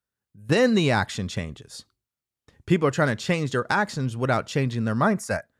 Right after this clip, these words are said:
That doesn't work. That's why New Year's resolutions always fail. People start with the action and not the mindset. The mindset of what?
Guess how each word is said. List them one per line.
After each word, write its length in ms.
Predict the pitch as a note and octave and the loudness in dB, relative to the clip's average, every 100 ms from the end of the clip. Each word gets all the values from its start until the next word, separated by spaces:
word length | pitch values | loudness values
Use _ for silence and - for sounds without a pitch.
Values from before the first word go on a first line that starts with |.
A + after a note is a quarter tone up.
| _ _ | _ _
That 200 | C#3 C3+ | 0 0
doesn't 320 | A#2+ A#2 A#2+ C#3 | 0 0 -2 0
work. 220 | F3+ - | 0 2
That's 200 | B2 - | -2 2
why 260 | B2 A2+ - _ _ | 2 2 -2 _ _
New 280 | G#2+ A#2 D3 | 0 2 2
Year's 360 | D#3+ C3 D3+ A#2+ | 2 2 2 2
resolutions 840 | A2+ B2+ D3+ A2+ A2 A#2+ B2 - _ - | 0 2 0 0 0 -2 -4 -8 _ -6
always 380 | G2+ G#2 C3 C3+ | 0 2 2 0
fail. 440 | - F#3+ F#2 - _ _ _ _ - | 2 2 2 -4 _ _ _ _ -4
People 320 | C3+ C3 A#2 | -2 0 -2
start 340 | - - A#2+ | -2 0 2
with 140 | B2+ F3 | 2 -4
the 140 | G#3 | 0
action 420 | C#3+ A#2 - C3 - | 2 2 0 -4 -2
and 160 | G#2 G2 | -2 0
not 200 | F#2 - | 0 -2
the 80 | |
mindset. 540 | A2+ A#2 A2 - E2 - _ _ _ _ _ _ _ _ _ - _ - | 0 2 0 -2 -6 -6 _ _ _ _ _ _ _ _ _ -20 _ -4
The 80 | |
mindset 400 | G2 C3+ F3+ D#3+ | 0 0 0 -2
of 120 | A#2+ G2 | -2 0
what? 360 | D#3 G#2+ - | 0 0 -4